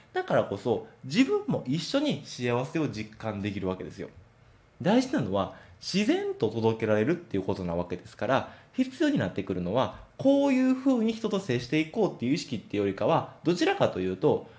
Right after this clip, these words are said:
こういうふうに普段から生きていこうっていう習慣の部分が大事になってくるんですね。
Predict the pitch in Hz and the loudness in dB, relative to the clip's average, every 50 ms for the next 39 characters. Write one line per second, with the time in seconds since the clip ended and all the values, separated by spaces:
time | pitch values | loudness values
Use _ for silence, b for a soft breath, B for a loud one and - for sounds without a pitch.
0 | B B - - - 254 269 277 285 294 269 254 254 254 240 - 247 220 156 113 | B B -6 0 2 4 4 4 6 6 6 4 4 2 0 0 0 2 2 2
1 | 113 139 120 98 - - 214 220 220 208 180 127 110 110 - - 180 151 110 - | 2 2 0 -2 -2 -2 0 2 2 2 2 0 -2 -4 -4 -2 0 0 0 -2
2 | - 123 135 147 196 208 208 - 226 226 233 226 - - - 269 214 156 147 - | -6 -10 -8 -6 -6 -4 -2 0 0 0 -2 -4 -8 -6 -2 0 0 0 0 -2
3 | - 110 107 113 107 107 - - 254 262 277 277 277 269 254 240 226 226 196 208 | -2 -2 0 0 -2 -2 -4 -2 0 0 0 0 -2 -4 -4 -2 -2 -2 -2 -2
4 | 180 151 139 131 139 147 110 110 98 95 98 90 85 - 92 - 95 90 85 90 | -2 -2 -2 -2 0 0 0 0 -2 -2 -2 -4 -6 -6 -6 -6 -6 -8 -8 -8
5 | 92 - - - 87 - | -10 -10 -8 -8 -8 -8